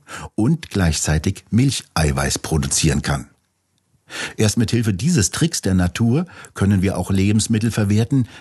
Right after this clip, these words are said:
die wir direkt nicht essen könnten. Immerhin kann man auf dreißig Prozent der landwirtschaftlichen Nutzflächen in Deutschland nichts für uns Menschen Essbares anbauen.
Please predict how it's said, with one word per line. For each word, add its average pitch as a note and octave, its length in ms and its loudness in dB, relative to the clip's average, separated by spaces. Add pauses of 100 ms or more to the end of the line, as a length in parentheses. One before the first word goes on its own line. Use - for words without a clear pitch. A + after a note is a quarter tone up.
(140)
die E2 160 2
wir E2 140 4
direkt E2 400 0
nicht G#2 280 2
essen D#2+ 320 0
könnten. - 480 -4 (840)
Immerhin A#2+ 320 2
kann D3+ 140 -2
man B2+ 120 2
auf - 180 -2
dreißig - 460 0
Prozent G2+ 640 -2
der E2+ 80 2
landwirtschaftlichen E2 800 0
Nutzflächen F2 500 0
in F2+ 120 0
Deutschland F#2+ 500 0 (320)
nichts F#2 480 0
für F#2 180 0
uns E2 300 0
Menschen F2 520 2
Essbares E2 720 0
anbauen. E2+ 520 0